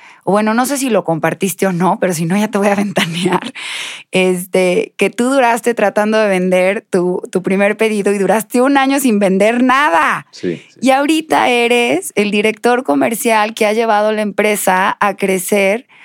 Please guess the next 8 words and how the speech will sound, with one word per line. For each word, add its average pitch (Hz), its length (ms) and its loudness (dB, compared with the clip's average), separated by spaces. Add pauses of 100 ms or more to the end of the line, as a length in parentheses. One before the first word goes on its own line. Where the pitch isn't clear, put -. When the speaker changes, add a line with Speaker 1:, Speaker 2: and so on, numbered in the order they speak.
(200)
Speaker 1:
bueno, 180 500 0
más 214 460 0
de, 247 340 0
de, 175 480 -2
de 160 220 -4
dos 220 280 0
dígitos 294 840 0
anual. 226 720 0